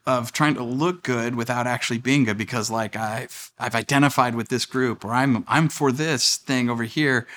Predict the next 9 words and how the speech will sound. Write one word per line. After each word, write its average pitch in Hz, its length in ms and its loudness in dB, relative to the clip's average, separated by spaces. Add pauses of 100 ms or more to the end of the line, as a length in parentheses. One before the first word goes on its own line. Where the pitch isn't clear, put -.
(140)
with 123 320 4
my 113 220 4
words, 139 1120 2 (360)
with 127 240 0
my 113 200 2
social 175 560 0
media, 107 640 -4 (440)
with 131 240 4
my, 110 460 2